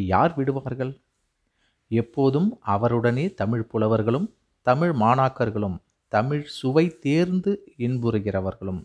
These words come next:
இருப்பார்கள். ஔவையார் பேசுகிற ஒவ்வொரு சொல்லும் அவருடைய கல்வித் திறமையை காட்டும் என்ற நினைவால்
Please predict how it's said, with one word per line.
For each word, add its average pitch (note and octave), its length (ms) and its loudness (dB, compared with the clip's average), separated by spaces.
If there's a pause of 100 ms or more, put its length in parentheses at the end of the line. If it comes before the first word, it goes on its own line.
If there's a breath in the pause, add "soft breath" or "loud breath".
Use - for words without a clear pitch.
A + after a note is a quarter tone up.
(140)
இருப்பார்கள். - 600 -10 (1400)
ஔவையார் B2+ 540 4
பேசுகிற A#2 500 -2
ஒவ்வொரு D#3+ 400 2
சொல்லும் C#3+ 440 0
அவருடைய A2+ 560 -2
கல்வித் D3+ 440 -2
திறமையை A2 520 -2
காட்டும் A2+ 520 -4 (280)
என்ற G#2 320 -4
நினைவால் A2+ 580 0